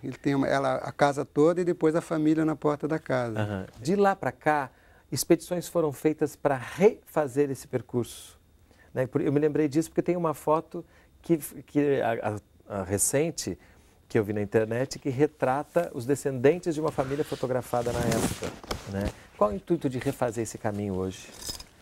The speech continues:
Speaker 1: Bom, é, nós, nós, é, durante a década de noventa, depois da publicação desse, desse álbum fotográfico, né, dessa pesquisa,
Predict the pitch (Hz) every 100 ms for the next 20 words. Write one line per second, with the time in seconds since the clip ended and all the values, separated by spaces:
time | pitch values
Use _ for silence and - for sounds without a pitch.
0 | - - - 135 156 127 - 143 147 151
1 | 151 147 170 185 170 160 160 165 175 170
2 | 131 147 143 135 127 143 147 143 135 135
3 | 135 127 120 139 139 117 143 175 143 123
4 | 147 143 123 123 127 123 123 - 123 117
5 | 120 - 113 127 - 127 123 123 - 117
6 | 123 127 147 170 - 127 127 113 113 113
7 | 127 117 - 160 175 135